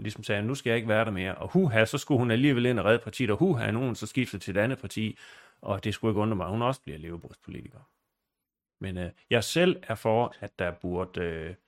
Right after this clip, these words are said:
øh, hvad hedder det, vi kan ikke afgøre det der med, om folk, de skal, skal, øh, hvad hedder det, have lov at hoppe fra det ene parti til det andet, men jeg er i hvert fald tilhænger af, at, øh, man får begrænsede perioder. For eksempel maks to eller tre perioder, så kan man simpelthen ikke vælges ind i Folketinget igen,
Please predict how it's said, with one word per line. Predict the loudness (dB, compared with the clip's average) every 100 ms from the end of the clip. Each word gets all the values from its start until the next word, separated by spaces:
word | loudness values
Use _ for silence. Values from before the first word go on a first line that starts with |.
| _ _ _ _ -16
øh, | -12 -10 -12 -14
hvad | -12
hedder | -6 -6
det, | -6 -12 _ _ _ _ _ _ _ -4
vi | -2
kan | 2
ikke | 0 4
afgøre | 4 4 4 0
det | 0
der | -2
med, | 0 -2
om | -2
folk, | -4 -6
de | -8
skal, | -8 -10
skal, | -12 -8 -6 -4 -4
øh, | -4
hvad | -4
hedder | -4
det, | -6 -8
have | -6 -2
lov | 0
at | 0
hoppe | 0
fra | -2
det | -4
ene | -4
parti | -6 -8 -8
til | -6 -6
det |
andet, | -4 -4
men | -4
jeg | -4
er | -4
i | 2
hvert | 2 2
fald | -2 -4 -4
tilhænger | -8 -10 -10 -10 -14 -14
af, | -12 -12 -14 -14
at, | -12 -12 -10
øh, | -10
man | -8 -8 -8
får | -6 -8
begrænsede | -6 -6 -6 -8 -12
perioder. | -10 -8 -6 -6
For | -8
eksempel | -6 -6 -4
maks | 0 0 -2 -8
to | -6 -4 -4 -6
eller | -8
tre | -4 -4 -4
perioder, | -6 -6 -4 -4
så | -6
kan | -8
man | -8
simpelthen | -8 -8
ikke | -8
vælges | -6 -6 -6
ind | -8
i | -6
Folketinget | -6 -6 -8 -12 -12
igen, | -12 -14